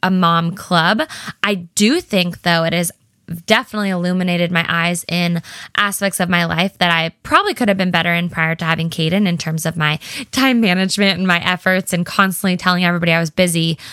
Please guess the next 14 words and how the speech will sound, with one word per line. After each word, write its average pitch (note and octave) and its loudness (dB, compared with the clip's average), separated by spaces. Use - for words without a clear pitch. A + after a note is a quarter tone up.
when E3 2
I G3+ 2
just - -6
had B2 -2
zero G2 -2
time D#3+ 0
management, D#3+ -2
you D#3+ -4
guys. E3 0
I'm E3 -4
realizing E3+ -2
that E3+ -2
now. F3 0
But, C4+ 4